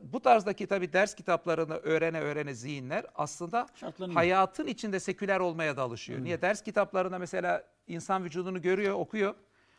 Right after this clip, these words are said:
Speaker 1: Onu görürken hiç Allah'la dinle ilişkisini kurmuyor.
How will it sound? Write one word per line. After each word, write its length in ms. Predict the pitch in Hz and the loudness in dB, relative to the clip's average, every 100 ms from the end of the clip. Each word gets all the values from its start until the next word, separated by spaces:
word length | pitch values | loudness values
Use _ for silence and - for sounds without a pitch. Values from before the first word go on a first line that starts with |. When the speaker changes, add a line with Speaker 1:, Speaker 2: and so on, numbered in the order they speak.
| _ | _
Speaker 1:
Onu 220 | 175 190 202 | 0 0 2
görürken 360 | 208 208 233 | 0 2 -2
hiç 120 | 247 | 0
Allah'la 400 | 254 202 208 202 | 0 4 2 2
dinle 200 | 196 202 | -4 -4
ilişkisini 500 | 202 180 - - 196 | -6 -8 -10 -8 -6
kurmuyor. 440 | 196 247 170 123 | -6 -6 -6 -8